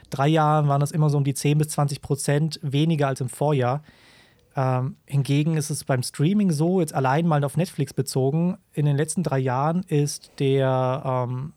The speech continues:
ja, der Zuwachs an, an Zuschauern einfach verdoppelt worden. Also von, äh, hundert Millionen auf zweihundert Millionen Zuschauern. Und da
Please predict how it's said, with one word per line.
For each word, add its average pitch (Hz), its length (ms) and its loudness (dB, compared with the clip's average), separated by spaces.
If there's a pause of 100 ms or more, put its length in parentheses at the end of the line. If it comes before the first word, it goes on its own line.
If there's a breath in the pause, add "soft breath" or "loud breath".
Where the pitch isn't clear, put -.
ja, 131 240 0
der 127 100 0
Zuwachs 180 640 -2
an, 131 240 -4
an 139 100 -6
Zuschauern 127 560 -4
einfach 131 260 -6 (100)
verdoppelt 139 840 -2
worden. 113 400 -8
Also 123 180 -8
von, 127 240 -4
äh, 131 240 -4
hundert 185 200 2
Millionen 156 500 2 (320 loud breath)
auf 131 180 -4
zweihundert 151 360 2
Millionen 120 320 0
Zuschauern. 117 420 -6
Und 120 80 -8
da 120 120 -8